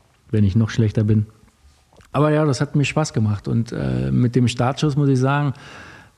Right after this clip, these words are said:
kamen dann auch hier und da die Ellbogen raus, was ich, äh, im Radrennen,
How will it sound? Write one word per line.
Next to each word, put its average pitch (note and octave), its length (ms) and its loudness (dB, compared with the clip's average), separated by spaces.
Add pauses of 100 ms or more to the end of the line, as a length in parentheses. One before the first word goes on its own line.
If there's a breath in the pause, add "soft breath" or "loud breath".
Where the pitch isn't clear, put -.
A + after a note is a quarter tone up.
(100)
kamen C3+ 200 2
dann C3 140 2
auch B2+ 180 -2
hier C3 160 2
und B2 80 2
da B2 160 2
die B2 140 2
Ellbogen B2+ 400 2
raus, A#2+ 360 0
was A#2 160 -2
ich, A#2 240 -2
äh, A2+ 320 0
im A2+ 140 2
Radrennen, G#2+ 640 2